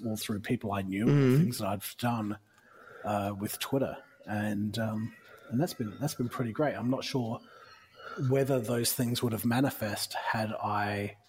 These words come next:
Speaker 1: not had some kind of editing in place. Right? I think that, um,
Speaker 2: Mm-hmm.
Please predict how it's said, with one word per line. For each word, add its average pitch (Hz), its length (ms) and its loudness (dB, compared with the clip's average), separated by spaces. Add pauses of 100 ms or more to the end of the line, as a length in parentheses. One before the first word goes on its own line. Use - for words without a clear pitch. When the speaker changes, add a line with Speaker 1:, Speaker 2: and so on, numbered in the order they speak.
(280)
Speaker 1:
not 117 440 2
had 98 260 0
some 107 260 -2
kind 101 260 -2
of 98 280 -6
editing 98 560 -4 (100)
in 95 220 -2
place. - 540 -4 (1200)
Right? 90 200 -4
I - 100 -2
think 101 300 -8
that, - 320 -6
um, 92 360 -4 (100)
Speaker 2:
Mm-hmm. 139 240 6